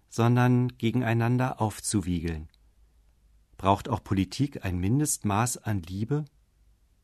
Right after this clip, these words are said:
Paulus würde das bejahen. Er versteht die Liebe so,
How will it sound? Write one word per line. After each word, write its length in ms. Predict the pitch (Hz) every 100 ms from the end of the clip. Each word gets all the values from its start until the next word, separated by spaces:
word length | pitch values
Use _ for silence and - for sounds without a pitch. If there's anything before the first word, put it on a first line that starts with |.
| _ -
Paulus 480 | 92 95 107 120 - - _
würde 220 | 113 123
das 180 | 127 127
bejahen. 480 | 151 123 95 85 82 - - -
Er 120 | 110
versteht 460 | 131 127 143 165 139
die 80 |
Liebe 280 | 113 143 143
so, 300 | 101 113 143